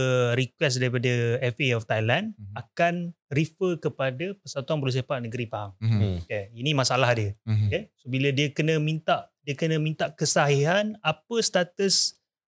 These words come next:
Speaker 1: Sumareh dengan Pahang.
Speaker 2: Mhm.
Speaker 1: Okey. Jadi apabila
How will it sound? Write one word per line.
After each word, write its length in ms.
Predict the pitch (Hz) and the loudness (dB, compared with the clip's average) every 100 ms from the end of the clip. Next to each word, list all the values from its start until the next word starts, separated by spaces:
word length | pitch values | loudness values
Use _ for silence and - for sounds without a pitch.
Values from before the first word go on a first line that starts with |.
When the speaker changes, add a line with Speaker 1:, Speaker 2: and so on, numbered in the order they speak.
| _ _ _ _ | _ _ _ _
Speaker 1:
Sumareh 480 | - 156 151 220 220 | 0 4 6 4 2
dengan 240 | 160 151 | 0 0
Pahang. 400 | 131 117 101 101 - | 0 -2 -2 -6 -14
Speaker 2:
Mhm. 240 | 110 107 101 _ - | -16 -16 -20 _ -2
Speaker 1:
Okey. 320 | 113 104 110 _ _ | 0 -2 -6 _ _
Jadi 400 | 123 127 180 202 | -4 0 2 2
apabila 960 | 170 156 160 147 165 170 175 170 165 | 0 0 0 0 2 2 2 2 2